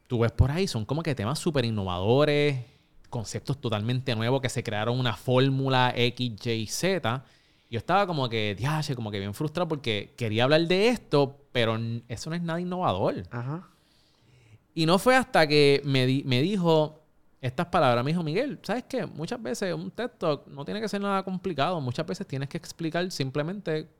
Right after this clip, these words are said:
Speaker 1: cómo funciona algo". Y cuando me dijo eso, yo dije, "Tacho, ya, yo", to-, todo me vino de cantazo. So, mi presentación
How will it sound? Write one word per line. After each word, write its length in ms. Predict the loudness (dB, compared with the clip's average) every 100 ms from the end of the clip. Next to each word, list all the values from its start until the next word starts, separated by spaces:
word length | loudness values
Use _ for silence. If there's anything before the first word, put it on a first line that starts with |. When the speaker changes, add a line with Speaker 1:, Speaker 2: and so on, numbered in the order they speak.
| _ _ -6
Speaker 1:
cómo 180 | -4 -2
funciona 400 | -4 -2 -2 -2
algo". 300 | -4 -8 -12 _ _ _ _ -6
Y 140 | -6
cuando 760 | -4 -2 0 0 0 0 2 2
me 280 | 0 0 2
dijo 380 | 2 4 4
eso, 360 | 6 4 2 0
yo 140 | -2 -2
dije, 220 | -4 -8
"Tacho, 320 | -14 -18 -16 -10 -8
ya, 240 | -6 -4
yo", 220 | -4 -4
to-, 180 | -4 -2
todo 240 | 4 4 6
me 100 | 4
vino 380 | 2 4 2 0 -18 _ _
de 200 | -4 0
cantazo. 560 | 2 0 0 -2 -4 -12 _ -20 -20 _ _
So, 320 | 4 6 6 4
mi 160 | 0
presentación 880 | 0 -2 -2 0 0 0 -2 -2 -10